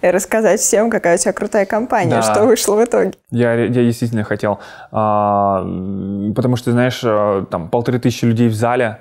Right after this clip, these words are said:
Speaker 2: все лучшие фонды мира, все лучшие ангелы, фонды, ну вот, вот все, вот в-, все до единого, а, там.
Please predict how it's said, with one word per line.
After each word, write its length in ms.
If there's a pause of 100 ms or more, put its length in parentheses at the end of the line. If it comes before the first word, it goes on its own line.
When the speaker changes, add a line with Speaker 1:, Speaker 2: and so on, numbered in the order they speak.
Speaker 2:
все 560 (180)
лучшие 420
фонды 360
мира, 480 (300)
все 200
лучшие 460
ангелы, 400
фонды, 320
ну 80
вот, 180
вот 200
все, 320
вот 160
в-, 180
все 200
до 80
единого, 420 (480)
а, 400 (200)
там. 320